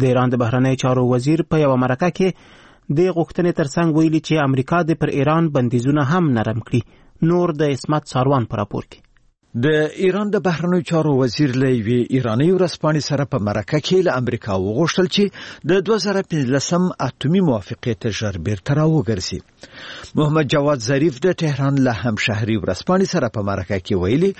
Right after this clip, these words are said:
Speaker 2: وخت امریکایانو له لاسه وځي، هم د پارلمان د لایحې په خاطر او هم د ایران له نوي کاله وروسته د انتخاباتي فضا له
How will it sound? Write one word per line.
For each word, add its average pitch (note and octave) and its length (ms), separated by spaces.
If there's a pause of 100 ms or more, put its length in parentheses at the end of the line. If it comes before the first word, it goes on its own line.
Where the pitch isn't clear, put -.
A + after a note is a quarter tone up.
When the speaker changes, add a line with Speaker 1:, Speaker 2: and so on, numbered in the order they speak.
(400)
Speaker 2:
وخت G#3 400
امریکایانو C#3 640
له A#2+ 120 (100)
لاسه G#2+ 280
وځي، A#2 320 (460)
هم C#3 260
د A2 160
پارلمان A#2+ 540
د F3 260
لایحې A2+ 500 (120)
په F3 100
خاطر G3+ 340 (360)
او F3 40 (140)
هم A3 240
د - 140
ایران B2+ 340
له A#2+ 160
نوي G#3 220 (100)
کاله G2+ 240
وروسته G2 400 (240)
د D3 200
انتخاباتي G2+ 680
فضا C3+ 280
له E2 120